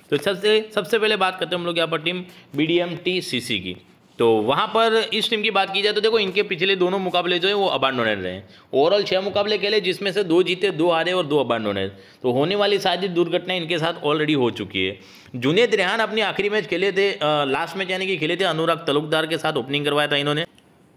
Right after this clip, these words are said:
बाकी इस टूर्नामेंट से पहले अगर, अगर, अगर हम लोग इनके आंकड़े देखें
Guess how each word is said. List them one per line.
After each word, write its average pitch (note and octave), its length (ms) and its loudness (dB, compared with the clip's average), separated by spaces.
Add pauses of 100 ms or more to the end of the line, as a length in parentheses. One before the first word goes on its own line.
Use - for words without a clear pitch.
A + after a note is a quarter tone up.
बाकी B2 240 -2 (160)
इस D3+ 120 -6
टूर्नामेंट F3+ 280 0
से G3+ 80 -8
पहले F3+ 200 0
अगर, F#3 180 0
अगर, F3 220 0 (100)
अगर D#3 200 0
हम E3 160 0
लोग E3 160 -2
इनके D#3 220 -2
आंकड़े C3+ 380 -2
देखें B2 260 0